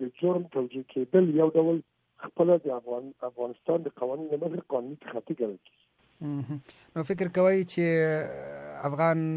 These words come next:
Speaker 2: حکومت به دومره صلاحیت ولري چې دا ډول اشخاص لوړپوړي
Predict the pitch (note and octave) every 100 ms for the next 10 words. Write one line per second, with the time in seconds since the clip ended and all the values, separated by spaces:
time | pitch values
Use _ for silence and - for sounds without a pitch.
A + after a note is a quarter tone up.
0 | D3 D3 - D3+ D#3+ C#3+ - D3+ C#3+ C#3
1 | C#3 D#3+ D3+ D3 C3+ _ _ _ - D3+
2 | D3+ C#3+ F3 E3+ E3 G3+ F#3+ F3+ F3+ E3
3 | - D#3+ C#3+ D3+ D3 D3 C#3+ C#3 C3+ C3
4 | - C#3+ C3+ - C3+ C3 D3